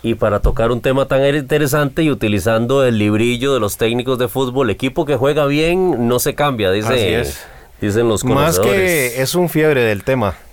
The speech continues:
Speaker 1: Eh, más que es un fiebre, un conocedor del tema, hoy hemos, eh, vuelto a invitar a Filip Karolicki, que es compañero de nosotros de la asociación y que tiene muchísimo conocimiento y que recientemente, como lo decíamos anteriormente en el programa de Hoy Hace Ocho,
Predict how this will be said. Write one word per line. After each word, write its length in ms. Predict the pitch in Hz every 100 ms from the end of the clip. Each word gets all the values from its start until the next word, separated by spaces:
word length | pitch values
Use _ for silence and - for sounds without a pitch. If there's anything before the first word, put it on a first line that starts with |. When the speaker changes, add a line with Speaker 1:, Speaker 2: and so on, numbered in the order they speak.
| - -
Speaker 1:
Eh, 100 | 90
más 240 | 92 101
que 80 | -
es 80 | 113
un 160 | 123
fiebre, 320 | 110 123 123 117
un 80 |
conocedor 460 | 113 120 113 107 104
del 160 | 117 107
tema, 260 | 117 117
hoy 100 | 104
hemos, 320 | 104 117 113 104 -
eh, 160 | 92 85
vuelto 380 | 80 104 98 120
a 60 |
invitar 480 | 110 95 95 110 123
a 140 | 104 98
Filip 400 | 101 92 110 104
Karolicki, 680 | 117 104 107 120 135 135 - - - - -
que 160 | 90 92
es 120 | 95
compañero 600 | 117 107 101 110 117 113
de 80 | 101
nosotros 400 | 90 110 110 113
de 100 | 101
la 80 |
asociación 760 | 90 87 85 92 120 127 147 147 - - - -
y 160 | 110
que 240 | 101 110 98
tiene 360 | 113 113 123
muchísimo 520 | 117 107 117 107 127 123
conocimiento 680 | 127 120 135 135 127 156 143
y 140 | 127
que 160 | 117 120
recientemente, 680 | 104 104 117 113 127 123 147
como 220 | 131 120
lo 120 | 113
decíamos 680 | 95 95 113 113 120 127 107
anteriormente 800 | - 101 95 95 104 113 110 127
en 100 | 113
el 100 | 104
programa 400 | 85 92 95 110
de 220 | 110 107 98
Hoy 160 | 104
Hace 240 | 110 110 117
Ocho, 300 | 107 120